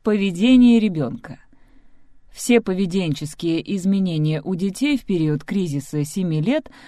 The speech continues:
можно разделить на три группы. Первое — симптомы, связанные с нарушением правил, которые существуют в семье. Родители замечают, что ребенок грубит, спорит обо всем, постоянно проявляет упрямство,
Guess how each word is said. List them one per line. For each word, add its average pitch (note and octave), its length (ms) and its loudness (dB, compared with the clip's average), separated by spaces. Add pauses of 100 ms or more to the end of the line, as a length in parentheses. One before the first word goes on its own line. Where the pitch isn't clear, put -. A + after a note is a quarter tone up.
(140)
можно E4 340 0
разделить A3 720 2
на G#3+ 280 2
три F#3+ 240 -6
группы. C#3+ 580 -8 (480)
Первое — C#4+ 520 2 (400)
симптомы, B3 720 2
связанные A3+ 540 4
с - 80 -6
нарушением F3+ 640 -4
правил, E3+ 380 2
которые C#4 440 -2
существуют G3 680 -6
в - 40 -20
семье. D#3 500 -2 (560)
Родители F#3 540 0
замечают, E3 600 0
что - 220 -8
ребенок D#3+ 640 -2
грубит, E3+ 640 -4
спорит F3+ 580 -4
обо G#3 200 0
всем, A#3 340 0 (420)
постоянно C#4 600 2
проявляет G3 560 -2
упрямство, D3+ 720 -4